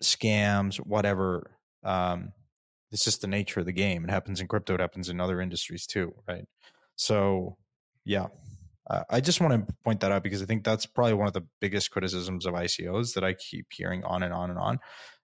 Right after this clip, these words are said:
And it's like, I don't think that's enough to go back to a model like the, where it's a bit more, where it is more egalitarian, where it is more, like, perhaps meritocratic based on v-, contributions, value made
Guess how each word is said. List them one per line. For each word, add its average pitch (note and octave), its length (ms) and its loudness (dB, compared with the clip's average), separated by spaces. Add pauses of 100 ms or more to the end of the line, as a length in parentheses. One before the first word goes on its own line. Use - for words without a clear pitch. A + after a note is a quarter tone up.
And G2 80 -2
it's - 100 -2
like, B2 140 -2 (180)
I - 60 2
don't C3+ 100 6
think G3+ 140 0
that's - 180 -6
enough A#2 520 6
to F#2+ 360 0 (640)
go G#2+ 160 4
back G#2 300 4
to G2+ 120 4
a F#2 40 4
model F#2+ 380 4
like F2 320 -2
the, F#2 80 -12
where F#2+ 260 0
it's - 160 -2
a F#2 60 -8
bit F#2+ 180 0
more, F2+ 380 0 (600)
where G2 180 0
it A2+ 120 2
is B2 280 6
more G2+ 540 4 (600)
egalitarian, G#2 680 2
where F#2 220 0
it G2 120 -2
is A2 200 0
more, F#2+ 280 2
like, F2+ 280 0 (260)
perhaps G2+ 300 0
meritocratic F#2+ 760 0
based F#2+ 240 0
on F2+ 140 0
v-, - 140 -14 (220)
contributions, G2 640 -2
value F#2 300 2
made F#2 380 -2